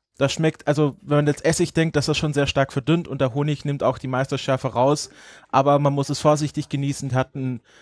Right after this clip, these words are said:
schönen Nachbrand. Nicht dran riechen, das, ich sehe schon den Steffen, der guckt komisch, trinken und dann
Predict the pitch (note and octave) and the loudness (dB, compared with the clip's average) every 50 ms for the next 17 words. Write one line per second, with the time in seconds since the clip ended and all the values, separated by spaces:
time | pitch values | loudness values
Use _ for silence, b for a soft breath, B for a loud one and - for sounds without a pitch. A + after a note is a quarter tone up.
0 | b b b - - - D3+ C#3+ C#3+ C#3 B2+ A#2+ A#2 B2 A#2+ - - - - A2 | b b b -6 0 2 2 4 4 4 4 4 4 2 2 -4 -6 -6 -4 -4
1 | G#2+ G#2+ - - D#3+ F#3+ G3+ - - F3+ E3+ D#3+ C3+ C#3+ C#3+ C#3 - A2 A2 A#2 | -4 -6 -6 -2 0 0 0 2 2 2 2 4 2 0 -2 -2 -4 -8 -8 -6
2 | B2+ B2 - - - - - - - D#3 D3+ - D#3 D3 D3 C#3+ C#3+ - - C#3+ | -6 -6 -6 -8 -8 -8 -4 0 0 0 2 2 2 2 2 0 -2 -2 0 0
3 | C#3 C3+ - D3 C3+ C3 C3 C3 B2+ - E3 D3+ - - - - - C3 B2+ C#3 | -2 0 -2 -2 0 2 2 2 2 0 -2 -2 -2 -8 -4 -2 0 2 2 2
4 | C#3 - B B B B B B - C3+ F#3 F#3 F#3 - - - A#2+ A#2 B2 - | 0 -2 B B B B B B 0 2 4 4 4 0 -2 -4 -4 -4 2 2
5 | C#3+ C#3+ D3 C#3+ C#3+ | 4 4 2 0 -4